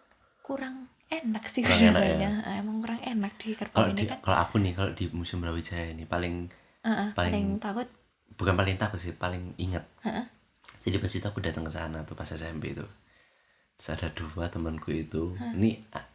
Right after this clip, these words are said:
Speaker 2: dua anak nih agak, agak kayak mana gitu kan. Jadi <laughs> di depan tuh kan ada kolam gede kan,
Speaker 1: Oh,
Speaker 2: kolamnya
Speaker 1: iya.
Speaker 2: koi itu. Di pojokan tuh ada roti-roti kan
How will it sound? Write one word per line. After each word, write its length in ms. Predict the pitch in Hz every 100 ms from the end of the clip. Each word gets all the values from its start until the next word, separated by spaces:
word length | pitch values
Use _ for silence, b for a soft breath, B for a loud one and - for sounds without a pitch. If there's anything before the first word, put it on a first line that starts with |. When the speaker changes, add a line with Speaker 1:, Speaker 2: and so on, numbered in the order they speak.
| -
Speaker 2:
dua 240 | 90 82
anak 160 | 82 80
nih 160 | 110 113
agak, 380 | - 87 85 78 - - b b b b
agak 320 | - - -
kayak 160 | - 78
mana 480 | 87 107 104 95
gitu 160 | 92 82
kan. 240 | 82 92 113 - _ -
Jadi 480 | - 98 117 156 160
<laughs> 240 | - - 104
di 40 |
depan 360 | 113 110 113 113
tuh 80 | 135
kan 140 | 151
ada 180 | 139 104
kolam 320 | - 90 98
gede 320 | - 101 107
kan, 160 | 101 120
Speaker 1:
Oh, 100 | -
Speaker 2:
kolamnya 300 | 101 107 -
Speaker 1:
iya. 100 | 208
Speaker 2:
koi 260 | - 98 101 95
itu. 200 | 87 87 113 - - - - - B B
Di 160 | - 104
pojokan 580 | 107 113 104 95 95 110
tuh 160 | 127 156 - B B B _
ada 240 | - 87 92
roti-roti 600 | 95 104 113 113 123 135
kan 240 | 139 151